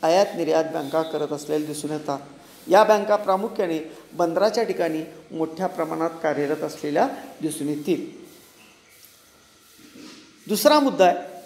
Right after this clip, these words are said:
किंवा दुसरा प्रकार विशिष्ट बँकेचा, भारतीय लघु उद्योग विकास बँक. भारतीय लघु उद्योग विकास बँक.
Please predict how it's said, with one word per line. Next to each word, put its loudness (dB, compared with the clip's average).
किंवा 2
दुसरा 4
प्रकार 2
विशिष्ट -4
बँकेचा, -2
भारतीय 6
लघु 0
उद्योग 2
विकास -2
बँक. -2
भारतीय 6
लघु 2
उद्योग 4
विकास -2
बँक. 2